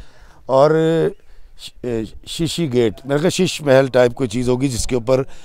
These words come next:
यकीनन कोई शीशे लगाए गए होंगे। लंगर खानी गेट है, तलाकी गेट है। अच्छा, ये तलाकी गेट बड़ा अंदर जाके किससे पूछूंगा भाई तलाक हुई थी या क्या था, तलाकी गेट क्यों उसका नाम रखा गया। और,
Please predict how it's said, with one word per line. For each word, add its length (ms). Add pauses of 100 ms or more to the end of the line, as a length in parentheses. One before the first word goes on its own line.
(260)
यकीनन 480
कोई 140
शीशे 280
लगाए 320
गए 120
होंगे। 320 (440)
लंगर 320
खानी 240
गेट 260
है, 200 (580)
तलाकी 400
गेट 320
है। 120
अच्छा, 260
ये 80
तलाकी 420
गेट 180
बड़ा 300 (560)
अंदर 180
जाके 320
किससे 260
पूछूंगा 420
भाई 160
तलाक 400
हुई 180
थी 200
या 60
क्या 260
था, 120
तलाकी 360
गेट 220
क्यों 140
उसका 160
नाम 220
रखा 140
गया। 160
और, 140